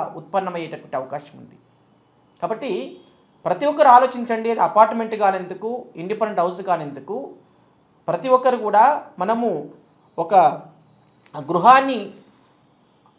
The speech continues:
అది ఈశాన్యం భాగంలో పెట్టడానికి ప్రయత్నం చేయాలి. ఆగ్నేయాన్ని తర్వాత ఈశాన్యాన్ని సమపాలన చేసి ఈశాన్యం వైపున పూజా గది ఉండేటట్లుగా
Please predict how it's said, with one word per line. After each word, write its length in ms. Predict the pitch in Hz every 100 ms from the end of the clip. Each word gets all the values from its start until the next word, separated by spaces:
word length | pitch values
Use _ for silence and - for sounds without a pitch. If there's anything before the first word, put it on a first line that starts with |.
| -
అది 160 | 151 180 160 175
ఈశాన్యం 400 | 214 254 269 254 214
భాగంలో 400 | 220 233 226 233 220
పెట్టడానికి 460 | 190 190 208 196 190
ప్రయత్నం 300 | 185 175 196 180
చేయాలి. 260 | 139 131 - - 143
ఆగ్నేయాన్ని 680 | 208 196 214 220 220 262 339 - - _ _ _ 160
తర్వాత 280 | 180 208 240 185
ఈశాన్యాన్ని 480 | 190 202 180 160 147 160
సమపాలన 480 | 160 196 214 208 196 170
చేసి 280 | 165 262 370 381 - _ - 185
ఈశాన్యం 360 | 214 269 269 247
వైపున 260 | 233 226 233 233 202 - _ _
పూజా 260 | 180 247 262
గది 120 | 254 220
ఉండేటట్లుగా 420 | 208 214 202 202